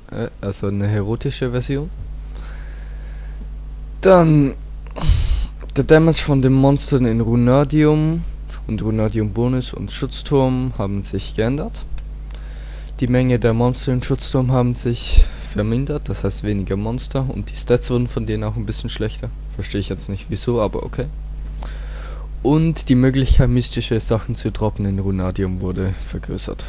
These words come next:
Zum Glück wird da echt fast nichts gedroppt. Dann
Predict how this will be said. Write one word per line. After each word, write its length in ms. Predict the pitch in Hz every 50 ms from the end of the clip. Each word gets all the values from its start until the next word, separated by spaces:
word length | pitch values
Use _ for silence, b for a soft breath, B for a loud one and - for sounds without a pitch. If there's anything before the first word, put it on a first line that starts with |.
| - - -
Zum 220 | - 92 92 -
Glück 220 | - 92 92 - -
wird 160 | 92 87 90
da 180 | 85 80 85
echt 400 | 85 95 - - - 98 - -
fast 300 | - - 98 - - -
nichts 340 | 165 170 170 - - - -
gedroppt. 480 | 95 - - - - - - - - - - - - - - - - - - - - - - - - - - - B B B B B B B B B B B B B B B B B B B B B B B B B B B - - - - -
Dann 400 | 160 151 151 147 151 147 139